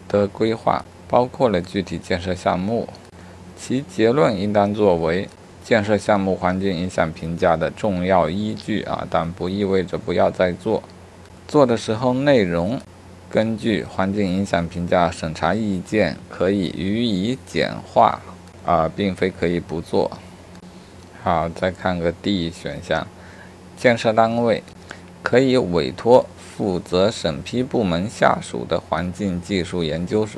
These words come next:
所为水电站的环境影响评价提供技术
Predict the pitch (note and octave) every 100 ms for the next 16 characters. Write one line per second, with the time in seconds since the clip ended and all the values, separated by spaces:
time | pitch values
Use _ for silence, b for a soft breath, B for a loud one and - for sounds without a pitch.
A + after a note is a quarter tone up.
0 | - - B1+ G1+ C#2+ - B B - -
1 | A2 F2 - E2 D#2 F#2 F2 F#2 E2 D#2
2 | D#2+ F#2+ F2+ F#2 - D#2+ C2 - E2 F#2
3 | G2+ F2 E2 - F2 E2+ G#2 G#2 - A2
4 | F2+ - G2 -